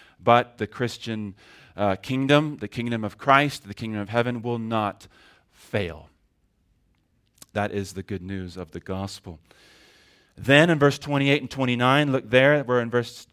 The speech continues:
or chapter twelve still, still. He gave us two exhortation. "Let us be grateful for receiving a kingdom, and let us offer to God, um, acceptable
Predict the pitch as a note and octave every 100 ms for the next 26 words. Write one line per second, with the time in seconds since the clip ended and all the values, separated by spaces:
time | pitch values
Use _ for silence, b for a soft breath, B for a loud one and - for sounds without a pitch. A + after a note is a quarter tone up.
0 | - A2 G#2 C3 - A2 - C#3 C#3 -
1 | C#3+ C#3 C3+ B B - C#3+ C#3+ C#3 B
2 | B B B B B B _ A#2 D3 D3
3 | C#3+ - F3 F3 E3+ F3 D#3 E3+ E3 E3
4 | E3+ D3+ D3 C#3+ - C3+ A#2+ - A#2+ D3+
5 | F3 - F3+ F3+ D#3+ C3 B2+ D3 C#3 C3+
6 | A#2+ C#3 D3 E3+ G3+ G3 b b b b
7 | b _ _ _ _ _ _ A#2 A#2 B2
8 | B2+ B2+ - - _ - C#3+ C#3+ C#3+ C3+
9 | C3+ B2 B2+ B2+ B2+ A#2+ A2+ b b b
10 | - A2 A2 G#2+ A2+ A#2+ - - D3 D3+
11 | B2 C3 B2 A#2